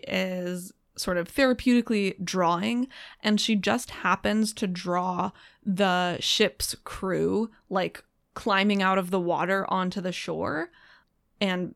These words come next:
like, she basically sees that some of them have survived and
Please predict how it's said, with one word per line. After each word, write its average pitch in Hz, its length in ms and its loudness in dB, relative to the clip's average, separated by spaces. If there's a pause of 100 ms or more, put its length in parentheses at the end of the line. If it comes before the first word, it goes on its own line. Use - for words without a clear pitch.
like, 170 440 -6 (280)
she - 180 -2
basically 185 440 0
sees 208 580 -4
that 185 260 2
some 185 160 -2
of 185 140 -2
them 185 180 -2
have 170 180 -6
survived 175 720 -2
and 165 220 -4